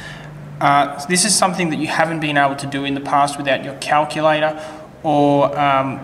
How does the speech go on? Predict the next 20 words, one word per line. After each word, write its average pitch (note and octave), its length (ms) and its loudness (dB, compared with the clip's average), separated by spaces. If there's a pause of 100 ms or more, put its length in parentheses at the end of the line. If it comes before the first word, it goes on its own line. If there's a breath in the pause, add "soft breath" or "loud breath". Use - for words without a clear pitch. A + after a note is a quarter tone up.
(100)
unless D3+ 320 2
they D3+ 80 -2
were C#3+ 140 -2
really, C#3+ 360 -2
really, B2+ 540 -6
uh, B2 380 -4 (180)
simple E3+ 580 0
questions. E3+ 560 -2 (580 loud breath)
Now D#3+ 220 4
you're F3 160 2
gonna D3+ 160 0
get C#3 180 0
a C3 60 -4
technique C3+ 540 -2
for C3 100 -10
solving B2 480 0
these A#2 240 -6
really, A#2+ 180 -6
really A2 200 -8
simply. - 400 -10